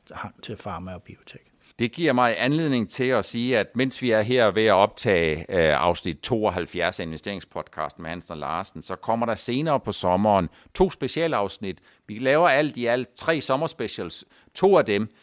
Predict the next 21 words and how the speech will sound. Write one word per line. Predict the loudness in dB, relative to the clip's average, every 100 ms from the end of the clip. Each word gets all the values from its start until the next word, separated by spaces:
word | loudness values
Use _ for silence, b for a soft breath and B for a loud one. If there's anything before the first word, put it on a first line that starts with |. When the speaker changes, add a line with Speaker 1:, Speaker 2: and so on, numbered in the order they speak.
| b b
Speaker 2:
afsnit | 4 4 4 -2 0
seksoghalvfjerds | 2 2 0 0 -2 -4 -4 -4 -2
og | -2
afsnit | -4 -4 -10
syvoghalvfjerds, | -10 -6 -4 -4 -4 -6 -6
de | -8 -10
kommer | -6 -4 -6
til | -6 -6 -6 -8 b b -2
at | 0 0
have | 0 4 4 4
titlen | -2 -6 -4 -4 -4 -6 -6
Sådan | 0 2 2 -2
bliver | -6 -4 -2
du | -4
en | -6 -4
bedre | -2 2 4 2 2
biotech-investor, | 0 2 0 -2 0 -2 0 -2 -2 -2
hvor | -2
vi | -2 -4
kommer | -4 -2 -2
igennem | -4 -2 -2 -2 -6